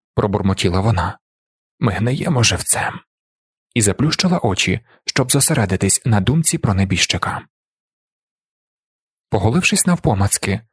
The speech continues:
дзеркала вже не було давно, полковник мовчки одягнувся. Холоші щільно облягли ноги, мов довгі кальсони, застебнуті на кісточках на довгі петлі. Штани трималися на поясі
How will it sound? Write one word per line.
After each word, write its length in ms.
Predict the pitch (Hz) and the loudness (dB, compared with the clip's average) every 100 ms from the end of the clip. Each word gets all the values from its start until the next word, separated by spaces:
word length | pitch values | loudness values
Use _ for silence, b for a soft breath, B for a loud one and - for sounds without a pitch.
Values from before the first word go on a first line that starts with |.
| _ - | _ -2
дзеркала 580 | 107 127 175 165 165 - | 0 0 0 2 0 2
вже 140 | 117 | 2
не 100 | 101 | 2
було 260 | 95 127 151 | 2 2 2
давно, 400 | 110 104 110 156 _ _ _ _ | 2 2 2 0 _ _ _ _
полковник 640 | 110 95 151 165 180 - - | -2 0 2 4 2 2 0
мовчки 420 | 101 92 - 104 | 0 0 0 0
одягнувся. 640 | 98 113 101 85 - 82 - _ _ _ _ _ _ _ _ _ - | 2 2 0 0 -2 -4 -8 _ _ _ _ _ _ _ _ _ -4
Холоші 600 | - 107 160 - 190 - | 0 2 2 2 0 0
щільно 520 | - - 147 180 180 | -2 2 4 4 4
облягли 420 | 160 123 104 117 | 2 2 2 2
ноги, 440 | 123 95 - 82 - _ - | 4 2 0 -6 -8 _ -4
мов 220 | 120 98 | 0 0
довгі 320 | 95 98 98 107 | 2 2 2 0
кальсони, 600 | 139 135 - 85 87 - - B B | 0 0 0 -2 -4 -8 -14 B B
застебнуті 680 | 110 95 - 135 185 180 175 | -2 -2 0 0 2 2 2
на 80 | 147 | 2
кісточках 680 | 151 - 123 - 120 139 - B - | 0 0 0 0 -2 -2 -6 B -4
на 120 | 95 | -2
довгі 320 | 92 87 101 | -2 -2 -2
петлі. 440 | - 85 - 85 - _ _ _ _ _ _ - | -2 -4 -4 -6 -6 _ _ _ _ _ _ -8
Штани 480 | - - 107 135 185 | -4 0 2 2 0
трималися 640 | - 113 107 160 190 - | -2 -2 0 2 2 2
на 100 | 170 | 2
поясі 520 | 156 123 131 - 131 | 2 2 2 2 -2